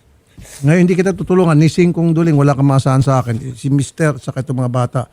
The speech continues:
full support ako. Pakulong pa kita.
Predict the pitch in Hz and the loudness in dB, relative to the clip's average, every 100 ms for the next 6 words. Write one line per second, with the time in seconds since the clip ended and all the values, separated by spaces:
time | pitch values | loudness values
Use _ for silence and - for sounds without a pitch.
0 | _ _ _ _ - - 131 117 143 131 | _ _ _ _ -2 2 2 2 -4 -6
1 | - - 107 87 _ - - - _ _ | -6 -8 -8 -12 _ -20 -20 -20 _ _
2 | _ _ _ _ _ _ _ _ - - | _ _ _ _ _ _ _ _ -20 -20
3 | - - _ _ - 131 180 151 131 131 | -20 -20 _ _ -4 0 0 0 -2 0
4 | 175 131 | 0 -2